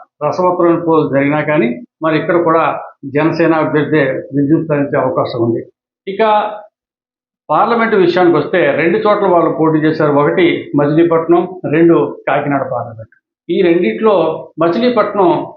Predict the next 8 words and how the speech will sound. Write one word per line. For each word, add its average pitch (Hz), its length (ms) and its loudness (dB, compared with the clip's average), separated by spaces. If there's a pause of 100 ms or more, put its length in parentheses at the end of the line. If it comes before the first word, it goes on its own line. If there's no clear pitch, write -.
(160)
పక్కాగా, 170 580 -2 (340)
పక్కాగా 165 680 0 (120)
జనసేన 160 440 0
కైవసం 147 460 0
చేసుకుంటుంది. 143 640 -2 (240)
కాకినాడ 180 440 0
పార్లమెంట్ 151 500 0
అయితే 147 480 0